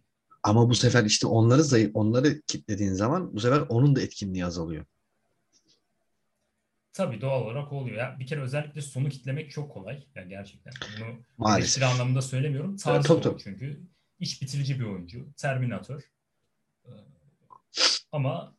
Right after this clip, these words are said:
Speaker 2: ben açıkçası biraz Harry Kane'in de bazı maçlarda, e, gereğinden fazla sönük kaldığını da düşünüyorum. Evet, çok pres yiyor ama hani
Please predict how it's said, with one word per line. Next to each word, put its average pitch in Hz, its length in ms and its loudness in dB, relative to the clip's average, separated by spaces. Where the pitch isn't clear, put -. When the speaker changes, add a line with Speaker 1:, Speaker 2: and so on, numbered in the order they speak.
Speaker 2:
ben 127 320 -8
açıkçası 147 380 -12
biraz 143 240 -10
Harry 135 220 -8
Kane'in 151 260 -2
de 117 120 -6
bazı 131 260 0
maçlarda, 113 760 -8
e, - 100 -20
gereğinden 165 440 2
fazla 170 260 -2
sönük 160 320 -6
kaldığını 143 380 0
da 139 60 -2
düşünüyorum. 120 560 -2
Evet, 110 260 -10
çok 131 260 -12
pres - 320 -12
yiyor 123 200 -6
ama 127 380 -8
hani 107 360 -16